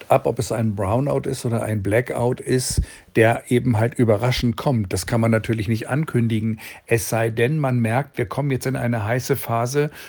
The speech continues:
wo wir diese fünfzig Hertz Frequenz in den Leitungen nicht mehr halten können und müssen agieren, sodass dann noch die Chance besteht, dass vorher eine kurze Ankündigung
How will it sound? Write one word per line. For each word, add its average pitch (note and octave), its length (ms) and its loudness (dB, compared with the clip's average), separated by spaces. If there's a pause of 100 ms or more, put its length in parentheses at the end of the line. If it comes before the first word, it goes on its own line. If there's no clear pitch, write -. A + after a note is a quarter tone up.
(160)
wo B2 160 0
wir A#2+ 120 0
diese A#2 560 0
fünfzig - 640 -6
Hertz C#3+ 260 -6
Frequenz A2+ 560 -4
in A2+ 140 -2
den A2 80 -2
Leitungen A#2 480 -2
nicht A#2 180 -4
mehr G#2+ 140 0
halten A#2 280 0
können B2 280 -2
und A#2 160 -4
müssen B2+ 280 -4
agieren, B2 500 -2 (260)
sodass A#2 360 -2
dann B2 140 0
noch C3+ 160 -2
die B2 120 -6
Chance B2+ 380 -4
besteht, B2+ 360 -2
dass A2+ 140 -4
vorher A#2 280 -2
eine A#2+ 160 -2
kurze - 400 -4
Ankündigung G#2+ 800 -4